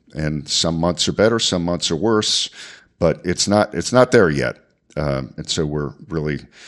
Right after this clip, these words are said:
uh, hoping that, you know, over time, and as I, hopefully the pandemic recedes, that more and more people will come back and experience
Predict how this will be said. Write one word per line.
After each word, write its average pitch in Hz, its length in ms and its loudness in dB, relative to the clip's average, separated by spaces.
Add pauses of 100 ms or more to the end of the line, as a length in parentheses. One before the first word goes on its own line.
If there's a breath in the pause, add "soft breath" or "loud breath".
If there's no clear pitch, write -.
(320 loud breath)
uh, 76 180 -2 (200)
hoping 78 460 0 (200)
that, 69 240 -6 (440)
you 76 80 -12
know, 62 120 -14 (120)
over 78 180 -6
time, 76 480 0
and 62 260 -8
as 71 220 -6
I, 71 100 -2 (120)
hopefully 90 340 -2
the 71 100 -2
pandemic 73 560 -2
recedes, 78 500 -2
that 78 140 -4
more 71 200 -4
and 67 80 -8
more 69 120 -6
people 67 360 -6
will 65 240 -8 (320 loud breath)
come 76 160 -2
back 71 300 2
and 71 100 -4
experience - 840 -2